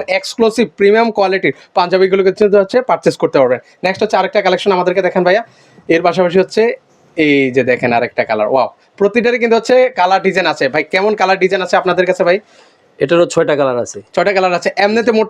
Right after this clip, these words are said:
Speaker 1: টোটাল কয়টা কালার ডিজাইন আছে আপনাদের কাছে?
Speaker 2: আমাদের কাছে দুই থেকে আড়াইশো ডিজাইন আছে।
Speaker 1: দুই থেকে আড়াইশো ডিজাইন?
Speaker 2: জি।
Speaker 1: আচ্ছা, আচ্ছা, এই যে দেখেন এই আরেকটা কালার, যাদের ভাল লাগবে একটু স্ক্রিনশট নিয়ে রাখতে পারেন। এগুলোর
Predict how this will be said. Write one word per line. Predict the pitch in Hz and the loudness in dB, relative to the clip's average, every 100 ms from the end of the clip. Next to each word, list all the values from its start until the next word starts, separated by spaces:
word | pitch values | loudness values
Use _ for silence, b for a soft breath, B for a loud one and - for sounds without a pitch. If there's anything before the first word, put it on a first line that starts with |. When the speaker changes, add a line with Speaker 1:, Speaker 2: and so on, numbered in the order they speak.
| - | -2
Speaker 1:
টোটাল | 190 240 208 | 0 0 0
কয়টা | 185 190 | -2 0
কালার | 170 160 | 0 -2
ডিজাইন | 147 143 139 | 0 -2 -2
আছে | 143 | -2
আপনাদের | 131 127 | -2 -2
কাছে? | 123 - 113 b b | -4 -6 -12 b b
Speaker 2:
আমাদের | 147 165 170 | 0 2 2
কাছে | 175 156 175 170 170 - 160 | 2 4 4 2 -2 -10 0
দুই | 170 | 0
থেকে | 160 156 | 2 2
আড়াইশো | 160 156 143 143 | 2 0 -2 0
ডিজাইন | 131 127 120 | 2 0 -2
আছে। | 107 107 _ 123 - | -10 -20 _ -20 -2
Speaker 1:
দুই | 185 226 233 - | 2 4 2 -2
থেকে | 233 262 175 | -2 -2 0
আড়াইশো | 185 208 - 254 143 | 0 0 0 0 0
ডিজাইন? | 165 170 190 143 117 120 117 | 0 2 0 -2 -8 -16 -4
Speaker 2:
জি। | 123 | 0
Speaker 1:
আচ্ছা, | 135 127 131 | 0 -2 -2
আচ্ছা, | 123 | -2
এই | 160 165 | 2 2
যে | 147 135 | 2 0
দেখেন | 131 160 | 0 0
এই | 165 | 0
আরেকটা | 156 170 | 0 -2
কালার, | 170 202 156 | 0 -2 0
যাদের | 156 175 | 0 0
ভাল | 143 156 | 0 -2
লাগবে | 185 185 226 196 | 0 0 0 -2
একটু | - | -4
স্ক্রিনশট | 143 151 147 | -4 -2 -2
নিয়ে | 143 139 | 0 0
রাখতে | 127 - | 0 0
পারেন। | 120 113 - b b | 0 0 -4 b b
এগুলোর | - 151 190 | -2 2 2